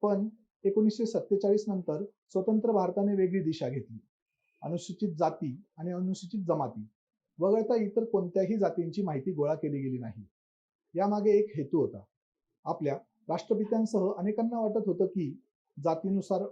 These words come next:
ओळख नोंदवणं थांबवलं तर भारत हळूहळू जातीच्या बंधनातून मोकळा होईल. पण आज पंच्याहत्तर वर्षानंतर आपण पाहतोय की जात अजूनही शिक्षण, रोजगार,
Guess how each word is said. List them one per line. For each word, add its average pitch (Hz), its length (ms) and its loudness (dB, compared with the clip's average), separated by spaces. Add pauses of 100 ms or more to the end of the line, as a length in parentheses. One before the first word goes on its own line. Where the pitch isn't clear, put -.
ओळख 170 260 0
नोंदवणं 147 420 -2
थांबवलं 165 520 0 (400)
तर 151 80 0
भारत 147 320 2 (380)
हळूहळू 170 480 4
जातीच्या 151 400 0
बंधनातून 147 600 -2
मोकळा 165 280 0
होईल. 107 260 -4 (640)
पण 131 100 2
आज 147 220 -2 (480)
पंच्याहत्तर 165 460 0
वर्षानंतर 185 720 0 (200)
आपण 147 260 -4
पाहतोय 170 340 0
की 151 360 -4 (360)
जात 139 280 0 (360)
अजूनही 175 440 0
शिक्षण, 143 640 -2 (220)
रोजगार, 139 560 0